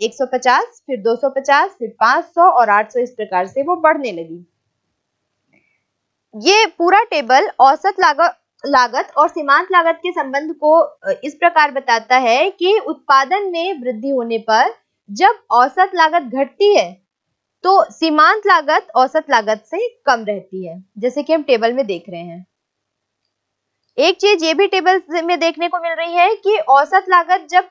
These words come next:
कम हो रही है, तो सीमांत लागत, अ, और भी अधिक गति से कम हो रही है, जैसे यहाँ पे हम देख,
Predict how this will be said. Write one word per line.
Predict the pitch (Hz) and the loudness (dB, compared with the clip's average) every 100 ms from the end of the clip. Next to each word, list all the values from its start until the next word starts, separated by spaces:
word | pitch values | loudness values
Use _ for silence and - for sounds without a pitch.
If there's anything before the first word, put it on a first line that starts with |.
| _ | _
कम | 339 | 0
हो | 359 359 | 0 2
रही | 311 302 | 2 2
है, | 330 | -2
तो | 370 392 | -2 -4
सीमांत | 392 294 269 262 339 349 | -6 -8 0 0 0 0
लागत, | 277 262 311 320 _ _ _ _ | 0 2 -2 -2 _ _ _ _
अ, | 220 - | -6 2
और | 262 359 | 4 4
भी | 349 | 2
अधिक | 320 262 226 | -2 -2 -2
गति | 247 233 | -4 -2
से | 233 220 | -6 -4
कम | 190 196 | -4 -6
हो | 196 | -6
रही | 175 175 180 | -6 -6 -8
है, | |
जैसे | 170 190 220 | -10 -12 -8
यहाँ | 220 | -6
पे | 196 277 | -4 -6
हम | 302 | -8
देख, | 196 170 | -8 -12